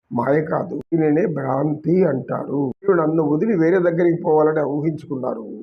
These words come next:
మరలా అక్కడ నేను కనబడినానని మళ్ళీ ఇంకో దగ్గరికి పోవాలని ఊహించుకున్నారు." ఇలా అనేక ప్రాంతాలు ఊహించుకుంటేనే ఊహ లోపల ప్రయాణిస్తున్నారు, కానీ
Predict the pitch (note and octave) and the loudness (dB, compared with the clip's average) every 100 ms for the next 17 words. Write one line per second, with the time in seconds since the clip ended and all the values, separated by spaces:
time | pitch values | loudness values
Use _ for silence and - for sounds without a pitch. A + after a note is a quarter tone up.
0 | - _ _ _ B2+ D#3 G3 F#3 - G#3+ | -20 _ _ _ -4 0 2 0 0 -2
1 | F#3 G#3 F#3+ F#3 F#3 F3+ F3 F3+ E3+ E3 | 0 0 0 0 0 0 0 2 2 2
2 | G3+ F#3 F#3 F3+ F3+ F3 D#3+ D3+ C#3+ D3 | 2 2 0 2 2 2 2 0 2 0
3 | C3 A#2 A#2+ C3 B2+ - _ _ _ - | -4 -10 -8 -6 -8 -10 _ _ _ 2
4 | G#3 D#3 F3+ F#3 F3 F3 F3 F#3 D#3+ F3 | 2 2 0 0 0 0 0 0 2 0
5 | E3+ E3+ E3+ E3+ F3 E3+ D3 F3 F#3+ F3 | 0 0 0 0 -2 -2 0 2 2 2
6 | E3+ F3 D#3+ D#3+ D3+ D3 C#3 D3+ C#3 D3 | 2 0 0 0 0 0 -2 -4 -4 -2
7 | C#3+ D3 C3 C3+ | 0 0 -4 -6